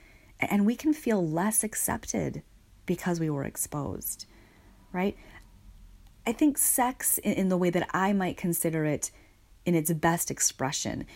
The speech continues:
it is shared between two people opening themselves up more to each other in order to open themselves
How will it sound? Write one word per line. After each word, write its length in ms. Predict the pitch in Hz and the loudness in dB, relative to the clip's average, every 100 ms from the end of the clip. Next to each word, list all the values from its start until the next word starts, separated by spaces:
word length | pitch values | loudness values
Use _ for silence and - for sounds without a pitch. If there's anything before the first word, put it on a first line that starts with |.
| - | 0
it 120 | 190 | 4
is 200 | 160 190 | 4 4
shared 280 | - 247 254 | 2 2 2
between 340 | 208 - 180 175 | 2 2 0 0
two 240 | - 247 | -2 -2
people 480 | - 202 - 170 - | 0 0 2 -2 2
opening 400 | 185 190 190 180 | 0 2 0 0
themselves 440 | 170 165 165 156 - | 0 0 -4 -4 -2
up 160 | 165 - | -2 0
more 500 | 170 170 185 226 240 | 0 0 2 0 0
to 200 | - 165 | -2 0
each 180 | 156 147 | 0 -2
other 320 | 139 139 147 - - | -2 -2 -2 -6 -4
in 220 | 208 220 - | 4 4 6
order 400 | 202 277 302 190 | 2 4 4 2
to 120 | - - | 0 -2
open 260 | 160 160 | -2 0
themselves 420 | 151 151 156 147 | 0 0 -2 -6